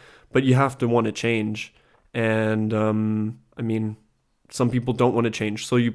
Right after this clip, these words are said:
move them out of that environment, put them in a new one, and they just strive back into the same environment, just in a different place. Really.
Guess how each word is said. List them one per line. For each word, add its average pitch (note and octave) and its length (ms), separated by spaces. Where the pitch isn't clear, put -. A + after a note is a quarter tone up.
move C3 300
them B2 140
out A#2+ 160
of A#2+ 80
that A#2+ 160
environment, A2 460
put A#2+ 140
them A#2+ 140
in A2+ 80
a A2+ 60
new A#2 160
one, A2 280
and A#2 120
they A#2 80
just A#2 240
strive A#2 420
back A#2 360
into A#2+ 260
the A2+ 260
same C#3+ 420
environment, A#2+ 500
just A#2 200
in A2+ 60
a A2+ 40
different A2 320
place. G#2+ 420
Really. A2 360